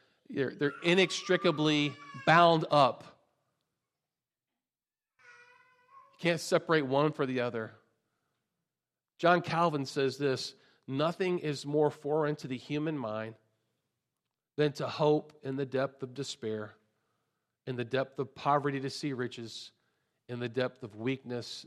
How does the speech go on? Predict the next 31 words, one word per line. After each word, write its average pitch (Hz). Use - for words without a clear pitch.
not 117
to 135
give 113
way." 104
Well, 120
how 175
do 208
you 185
do 180
that? 117
Because 151
you're 170
praying 190
to 156
God. 160
You're 156
making 185
your 180
request 202
known. 147
You're 147
sup-, -
you're, 165
you're, 160
you're 156
supplicating 220
to 196
God, 175
"God, 233
help 254
me." 226